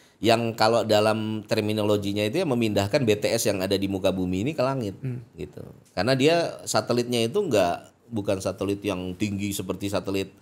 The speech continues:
Speaker 1: tradisional di geostasioner.
Speaker 2: Iya.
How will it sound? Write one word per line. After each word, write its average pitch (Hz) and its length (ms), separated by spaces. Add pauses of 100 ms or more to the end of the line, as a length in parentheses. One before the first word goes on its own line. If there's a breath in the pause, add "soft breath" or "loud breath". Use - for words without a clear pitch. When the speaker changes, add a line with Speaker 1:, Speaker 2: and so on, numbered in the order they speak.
(240 soft breath)
Speaker 1:
tradisional 127 640
di 107 140
geostasioner. 98 880
Speaker 2:
Iya. 120 240